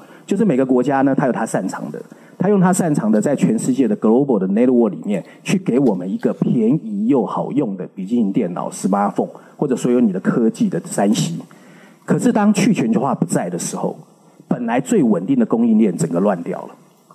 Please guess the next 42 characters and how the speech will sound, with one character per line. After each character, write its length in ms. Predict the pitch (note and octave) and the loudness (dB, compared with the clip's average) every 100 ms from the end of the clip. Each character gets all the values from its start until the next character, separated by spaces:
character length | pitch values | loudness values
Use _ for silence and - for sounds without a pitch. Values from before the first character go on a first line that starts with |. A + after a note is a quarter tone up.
| _ _ | _ _
然 140 | C#3 D#3 | 0 2
后 120 | A#3 | 4
又 160 | A3 G3+ | 4 4
因 200 | G3 G3 | 6 6
为 120 | E3 | 4
地 160 | - C#3 | 2 2
缘 200 | G#2 G#2 | 2 2
政 200 | A#2 A2 | 0 0
治 120 | G#2+ | -2
区 220 | - A#2+ A2+ | 0 4 4
域 40 | |
分 160 | G#2+ F#2+ | 4 -2
化， 260 | - F#2+ - - - _ | -2 -4 -6 -20 -20 _
每 160 | - C#3 | 0 2
个 120 | F3+ | 4
人 160 | F#3+ D#3 | 4 4
的 80 | D#3 | 0
需 240 | - F3 | 2 2
求 200 | E3 G#2+ | 2 0
跟 120 | C3 | 0
下 240 | B2+ E3 C#3 | 0 -2 0
一 40 | |
代 120 | A#2 | 0
需 200 | G#2 - | 0 -2
求 160 | - - | -2 -2
跟 120 | G#2+ | -2
上 240 | - G2 | -2 -4
一 40 | F2 | -2
代 160 | F#2 | -2
不 160 | - F#2+ | -2 -2
一 100 | - | -2
样， 160 | E2 - - - - - _ - | -6 -6 -16 -20 -20 -20 _ -2
所 160 | A3+ | 0
以 80 | C#4 | 0
以 180 | F3 C3+ | 0 0
前 220 | - D3 | 2 2
我 160 | D3 G#2 | 2 4
们 100 | B2+ | 4
面 180 | D#3+ C3 | 4 4
对 140 | C3 | 2
的 100 | A2 | 0
是 200 | G2+ | 0